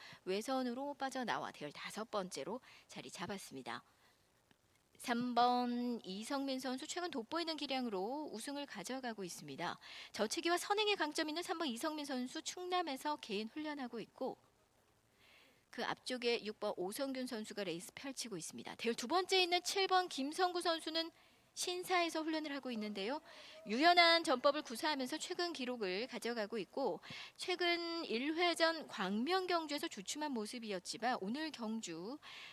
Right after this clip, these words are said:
승부 가능성은 충분합니다. 어떤 기량으로 맞설지. 대열 선두에 있는 사 번 장텐찬 선수는 마크와 추입에 능한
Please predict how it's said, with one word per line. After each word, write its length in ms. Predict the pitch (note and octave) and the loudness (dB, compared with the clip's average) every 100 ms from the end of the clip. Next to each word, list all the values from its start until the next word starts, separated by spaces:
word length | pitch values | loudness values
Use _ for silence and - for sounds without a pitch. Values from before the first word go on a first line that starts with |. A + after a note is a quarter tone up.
| - | -12
승부 640 | - D#4 D4+ D4+ D4+ D4+ | -8 -8 -4 -4 -2 -2
가능성은 520 | - G#3 G#3+ G#3 F3 C4 | -2 -4 -4 -4 -6 -6
충분합니다. 800 | - D#4+ D#4 C4 F#3+ C#3 - - | -8 -6 -2 -2 -2 -4 -6 -6
어떤 280 | - - G#3 | -10 -6 -6
기량으로 460 | F#3+ G3+ B3 G#3+ F#3 | -4 -2 -2 -2 -4
맞설지. 880 | E3+ - G#3 G3+ - C#3+ D3 C4+ - _ _ _ _ _ _ _ _ - - - - - | -8 -6 -6 -6 -8 -10 -8 -8 -8 _ _ _ _ _ _ _ _ -20 -20 -20 -20 -4
대열 180 | G3+ F#3 | 0 2
선두에 320 | C4+ B3 A#3+ | 2 2 4
있는 180 | A3+ A3+ | 4 2
사 120 | A#3 | 2
번 160 | G#3 G#3 | 2 0
장텐찬 840 | G3+ F3 F#3+ - C4 A#3+ - A#3 | -2 -4 -4 -4 -4 -4 -4 -4
선수는 440 | A#3+ G#3+ G#3 A#3 C#4+ | -4 -6 -4 -4 0
마크와 320 | E3 - C4 | 0 -2 -4
추입에 280 | - D#4 C4+ | -4 -4 -2
능한 440 | G3+ C4 D4+ B3 | 0 0 -2 -6